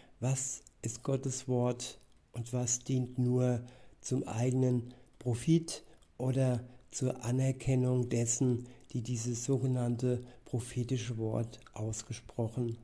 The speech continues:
haben. Weiter heißt es, ich wiederhole und fahre fort: "Ihr Propheten,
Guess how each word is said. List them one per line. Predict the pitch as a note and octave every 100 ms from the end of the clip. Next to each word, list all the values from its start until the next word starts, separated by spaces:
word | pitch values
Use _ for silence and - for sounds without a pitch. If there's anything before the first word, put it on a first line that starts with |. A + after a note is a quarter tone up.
| - -
haben. | A#2 A#2 A2+ D#2+ - - - - - - _ _ - - - - - - - - - - - - - - - - - - - - - -
Weiter | G#2+ A#2 C3
heißt | B2 C3+ -
es, | D3+ D3 - - - - - - - - - - - - - - - - - - - - -
ich | -
wiederhole | A2+ G#2+ A#2 D3 D3+
und | C#3+
fahre | - B2+ B2+
fort: | - B2 B2+ - - - - - -
"Ihr | F#3 G3+
Propheten, | - A#2+ - C#3+ D3 D3 C#3+ C3